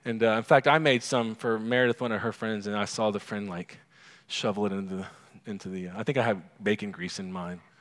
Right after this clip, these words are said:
But when you're at a house, at a sleepover, it's this weird world where, yes, the adults are being friendly, and, but you don't know where you stand. So if you need something, you go to the, the kid and, and say, "Hey, go get me that," <laughs> you know, like,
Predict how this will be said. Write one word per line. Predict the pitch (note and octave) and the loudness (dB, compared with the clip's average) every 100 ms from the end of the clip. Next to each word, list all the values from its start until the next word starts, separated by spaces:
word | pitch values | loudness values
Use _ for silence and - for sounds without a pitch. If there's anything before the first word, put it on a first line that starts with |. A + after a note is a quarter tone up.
| _ - - - - - - | _ -20 -20 -20 -20 -20 -8
But | D#3+ | 0
when | E3 F3+ | 2 6
you're | F#3+ | 8
at | A3+ A#3 | 10 12
a | |
house, | E3+ F#3 F3 D3+ E3+ | 10 12 12 10 10
at | E3 | 6
a | |
sleepover, | C#3+ - E3+ F3 C#3+ B2 A#2+ A#2+ A2 - - | 6 4 4 6 6 6 6 4 2 -10 -8
it's | C3 - | -6 0
this | D#3+ C3+ | 0 0
weird | C3 F3+ G#3+ E3+ | 0 6 6 6
world | D3+ F3 D#3+ | 6 6 8
where, | C#3+ C#3 C3+ - - - - - | 6 8 6 2 -16 -20 -20 0
yes, | G3 G#3 G3 | 8 8 8
the | F#3 F3 | 4 4
adults | C#3 B2+ D#3+ F#3+ F#3 | 4 6 8 8 4
are | D#3+ | 2
being | D#3+ D3 | 2 2
friendly, | B2+ - D3+ D#3+ E3 D#3 D3+ D3+ | -2 -2 0 2 2 4 2 2
and, | C#3+ A2 | 2 0
but | A#2+ | -4
you | - F3 | -2 2
don't | A#3+ | 2
know | G3+ F#3+ | 2 2
where | E3+ | 2
you | C#3+ | 0
stand. | B2 - E3 D#3 C#3+ B2 | -2 -4 0 2 2 2
So | - C#3+ | 4 4
if | F3+ | 4
you | G#3+ | 0
need | F#3+ A3+ B3 | 2 2 2
something, | G3 E3+ F3+ F3+ | 2 2 0 -2
you | F3+ | 2
go | F#3+ | 4
to | F#3+ | 4
the, | F#3 E3 - - - _ | 2 -4 -16 -20 -20 _
the | E3+ | -8
kid | - G3+ G#3 E3+ | 0 4 4 2
and, | C#3 | 0
and | C#3 C#3 | -6 -8
say, | - | -6
"Hey, | C#3+ D3 - _ - | -6 -8 -10 _ -8
go | D3+ | -4
get | D3 | -4
me | C#3 | -4
that," | G#2 G#2 - - | -4 -4 -4 4
<laughs> | |
you | D#3 | 6
know, | C#3 C#3+ | 10 10
like, | C3+ - | 10 6